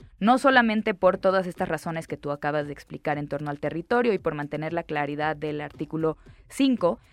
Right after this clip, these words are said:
sino por sus propios intereses económicos de alargar la guerra, ¿no?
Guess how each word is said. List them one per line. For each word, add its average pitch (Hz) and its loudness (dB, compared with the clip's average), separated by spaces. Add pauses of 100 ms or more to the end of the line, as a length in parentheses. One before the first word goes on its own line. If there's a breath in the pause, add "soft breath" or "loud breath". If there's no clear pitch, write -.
sino 247 4
por 226 4
sus 233 -2
propios 254 4
intereses 196 -2
económicos 170 -2
de 147 -4
alargar 147 -2
la 147 -4
guerra, 135 -12
¿no? 285 -12